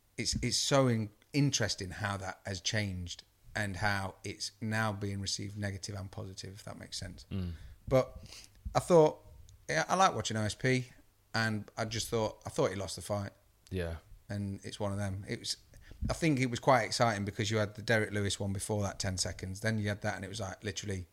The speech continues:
Speaker 1: four seconds, three seconds.
Speaker 2: Yeah. Yeah, it was a late, another late stoppage, wasn't it?
Speaker 1: Yeah.
Speaker 2: Well, no, it was, sorry, it wasn't a f-, it wasn't a stoppage, was it? I mean, it was in the last
Speaker 1: It's
Speaker 2: ten
Speaker 1: decision
Speaker 2: seconds.
Speaker 1: now, isn't it?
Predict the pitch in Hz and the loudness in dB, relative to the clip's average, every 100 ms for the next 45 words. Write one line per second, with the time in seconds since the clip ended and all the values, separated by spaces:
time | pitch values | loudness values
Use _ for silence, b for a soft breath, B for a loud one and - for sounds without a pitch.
0 | _ _ - - 117 117 135 - 143 - | _ _ -14 -2 -2 0 -2 -4 -6 -4
1 | 139 147 135 147 135 - - 82 78 73 | -4 -4 -4 -6 -8 -12 -10 -8 -8 -8
2 | - - - - - - - - 117 117 | -14 -18 -20 -20 -20 -20 -20 -4 0 2
3 | 107 123 104 107 120 123 131 104 - 113 | 2 0 0 -2 -2 -2 0 -2 -2 -4
4 | 113 - 104 104 73 - 131 131 120 139 | -2 0 0 -2 -4 2 8 8 8 4
5 | 113 135 - 113 104 120 104 - - - | 4 2 2 2 2 2 0 -6 -8 -4
6 | 87 107 110 107 - 90 95 92 87 - | -2 -2 -4 -8 -6 -6 -6 -6 -6 -8
7 | 104 87 101 113 92 95 - 101 92 101 | -6 -2 -2 0 0 0 -2 -4 0 0
8 | - 98 90 90 90 95 92 | 0 -2 -4 -4 -4 -6 -6